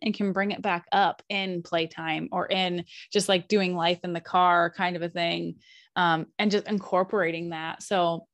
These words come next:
those things are just really sticking out to me too. And, um,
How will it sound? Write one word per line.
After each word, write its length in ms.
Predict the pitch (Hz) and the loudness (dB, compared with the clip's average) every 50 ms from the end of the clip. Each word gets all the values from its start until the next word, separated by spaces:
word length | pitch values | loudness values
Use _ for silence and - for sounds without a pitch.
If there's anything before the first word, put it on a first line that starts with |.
| _ - | _ 0
those 220 | 208 247 262 254 | 2 2 2 2
things 200 | - 254 240 226 240 | 2 -2 0 2 0
are 80 | 214 | 0
just 160 | 190 185 - - | -2 -2 -4 -4
really 180 | 190 190 180 | -4 -4 -4
sticking 380 | 175 - - 190 185 185 185 175 | -6 -6 -8 -6 -6 -4 -4 -4
out 180 | 170 165 - - | -4 -6 -6 -8
to 100 | - 175 | -8 -6
me 300 | 175 175 185 196 185 175 175 | -6 -4 -4 -4 -4 -6 -8
too. 360 | - - 180 185 208 202 185 175 | -8 -4 0 0 0 0 0 -2
And, 200 | 165 165 165 160 | -4 -4 -8 -8
um, 440 | - 175 170 165 165 170 175 175 | -8 -8 -8 -8 -8 -10 -12 -12